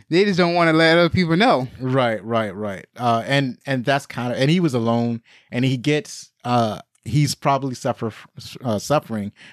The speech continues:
Speaker 2: from severe depression because of the loss of his wife. So he's, uh, and so that basically put him in a bad spin.
Speaker 1: Yeah.
Speaker 2: Yeah.
Speaker 1: Uh,
Speaker 2: Go ahead.
Speaker 1: let's see, another good scene, uh,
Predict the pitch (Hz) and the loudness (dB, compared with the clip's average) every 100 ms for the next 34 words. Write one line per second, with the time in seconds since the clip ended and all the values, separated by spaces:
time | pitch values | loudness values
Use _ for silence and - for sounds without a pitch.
0 | - 139 113 - 117 110 160 170 110 104 | -6 -2 -2 -2 -4 0 0 0 -2 -4
1 | 98 104 101 104 - 110 123 113 98 95 | -4 -4 -8 -8 -8 -4 0 -2 -2 -4
2 | 110 101 104 110 110 - _ _ _ 113 | -4 -4 -4 -4 -4 -8 _ _ _ -6
3 | 107 107 98 104 98 95 _ _ _ _ | -2 0 0 0 0 -4 _ _ _ _
4 | - 120 110 104 95 - _ _ _ 123 | -4 0 0 0 -4 -12 _ _ _ -2
5 | 127 127 110 113 110 107 101 - _ _ | 0 0 0 0 2 2 -2 -10 _ _
6 | _ - - 135 113 131 101 127 131 117 | _ -4 -2 0 0 0 0 -2 -2 -4
7 | 117 98 123 107 101 92 110 101 87 - | -8 -6 -4 -4 -6 -6 -8 -8 -10 -14
8 | 101 87 139 135 104 98 - - - - | -12 -6 -2 0 -2 -6 -12 -20 -20 -14
9 | 107 110 104 90 - - _ _ - 113 | -10 -8 -8 -10 -14 -20 _ _ -10 -2
10 | 123 117 95 98 - _ 143 135 147 139 | 0 0 -2 -8 -20 _ -6 -4 -2 0
11 | 147 151 147 143 156 147 139 135 139 139 | 2 2 0 0 0 0 0 0 0 2
12 | 131 120 | 0 -2